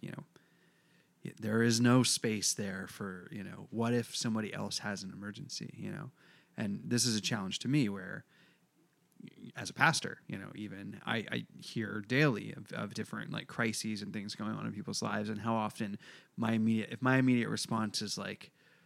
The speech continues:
"I do not have the bandwidth to think about that," you know, I mean, there's a place for boundaries, but that also might mean, like, there's too much in my life, too much else, um, that the idea of s-, of,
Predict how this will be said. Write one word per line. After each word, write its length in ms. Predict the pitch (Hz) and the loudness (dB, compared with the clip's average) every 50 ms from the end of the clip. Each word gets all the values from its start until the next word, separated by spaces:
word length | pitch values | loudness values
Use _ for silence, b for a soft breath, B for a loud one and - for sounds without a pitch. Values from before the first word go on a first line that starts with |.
| b b b _ - | b b b _ -6
"I 200 | - - 117 117 | -2 0 0 0
do 120 | 110 101 | 0 -2
not 260 | 98 104 110 110 123 | -2 -2 0 0 2
have 120 | 135 135 131 | 0 2 0
the 80 | 135 | 0
bandwidth 600 | 127 139 147 151 151 151 139 117 - - - - | 2 4 4 4 4 4 4 2 2 0 -4 -8
to 120 | - - 98 | -8 -6 -4
think 240 | - 120 120 117 | -2 -2 -2 -2
about 240 | 120 123 127 120 - | 0 0 0 0 0
that," 380 | - 131 139 123 110 104 - - _ _ _ _ _ _ | 2 4 4 4 4 2 -2 -6 _ _ _ _ _ _
you 160 | - 113 113 | -6 -4 -4
know, 180 | 107 104 107 113 | -4 -4 -6 -4
I 140 | - 151 139 | -4 -2 0
mean, 320 | 151 165 170 156 - 185 - _ _ _ | 2 4 2 2 0 -4 -10 _ _ _
there's 200 | - 151 151 143 | 0 0 0 0
a 40 | 139 | 2
place 220 | - 156 151 143 | 2 2 2 4
for 80 | - 123 | 2 2
boundaries, 480 | 117 123 135 135 123 117 110 104 92 | 4 4 4 4 4 4 2 0 -2
but 100 | 110 107 | -4 -2
that 160 | 107 113 117 | 0 2 2
also 260 | 120 120 123 - - 120 | 2 2 2 2 2 2
might 280 | 113 113 113 107 - - _ _ _ _ _ _ _ _ b b b b b b b b _ | 2 2 0 -2 -4 -8 _ _ _ _ _ _ _ _ b b b b b b b b _
mean, 480 | - 117 113 113 113 110 110 107 107 107 | -2 2 2 4 4 4 4 2 0 0
like, 400 | 107 107 107 104 - - - - _ _ _ | -2 -2 -4 -6 -8 -10 -16 -20 _ _ _
there's 200 | - 113 110 - | -4 -2 -2 -4
too 180 | - - 127 113 | -2 -2 -2 0
much 240 | 107 101 - - | 0 -2 -4 -4
in 80 | 98 101 | -4 -4
my 160 | 101 - - | -4 -4 -4
life, 480 | - - - - - - - - - - | -6 -6 -4 -6 -6 -8 -10 -12 -14 -14
too 140 | - - 120 | -6 -2 0
much 200 | 117 107 104 - | 0 0 -2 -4
else, 520 | - 101 - 101 104 - - - - - b b b b b b b b b b b _ _ - | -6 -6 -6 -6 -6 -6 -6 -6 -6 -8 b b b b b b b b b b b _ _ -6
um, 440 | 104 104 104 98 95 98 101 104 - _ _ | -2 -2 -2 -2 -2 -4 -6 -8 -10 _ _
that 220 | 117 113 110 - - - _ _ _ | -4 -4 -4 -4 -6 -12 _ _ _
the 120 | 120 110 110 | -6 -4 -2
idea 460 | - 117 113 104 104 113 110 110 107 | -2 -2 -2 0 0 0 0 0 0
of 140 | 107 107 98 | 0 -2 -2
s-, 140 | - - - - _ _ - | -2 -4 -4 -8 _ _ -6
of, 260 | - 104 101 101 - | -6 -4 -4 -6 -10